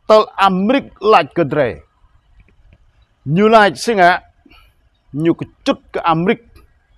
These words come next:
Phạm Ngọc Việt. Như lại máu nuôi đừng mừng Amrik này, nào lãnh đạo tị a la char Việt Nam, nào khủng bố,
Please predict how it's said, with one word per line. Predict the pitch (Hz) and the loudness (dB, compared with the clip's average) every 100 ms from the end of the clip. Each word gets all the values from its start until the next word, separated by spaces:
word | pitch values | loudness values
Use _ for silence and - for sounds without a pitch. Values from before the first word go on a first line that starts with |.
| _ | _
Phạm | 160 156 | -6 -2
Ngọc | 151 117 | -4 0
Việt. | 156 - _ _ _ _ _ _ _ _ - | -2 -2 _ _ _ _ _ _ _ _ -4
Như | 160 | 2
lại | 170 160 | 4 2
máu | 156 160 170 190 190 | -2 2 4 4 0
nuôi | 185 190 214 185 139 | -4 -2 0 0 -2
đừng | 120 175 170 175 | -2 -2 0 -2
mừng | 160 156 170 151 | 0 0 -2 -6
Amrik | 156 160 170 - | -4 -2 -4 -4
này, | 185 175 139 90 95 - | -2 -2 -2 -6 -16 -16
nào | 123 131 139 127 117 | -10 -4 0 0 0
lãnh | 117 127 139 | -2 -4 -4
đạo | 139 131 - - | 0 0 -2 -8
tị | 135 | -8
a | - 143 | -6 -4
la | 131 | -2
char | 117 143 123 107 | -2 -4 -4 -4
Việt | 110 | -6
Nam, | 135 123 87 82 _ _ _ _ - | -4 -4 -6 -20 _ _ _ _ -6
nào | 135 127 | -4 -2
khủng | 165 170 | -4 0
bố, | 214 214 - | 2 2 0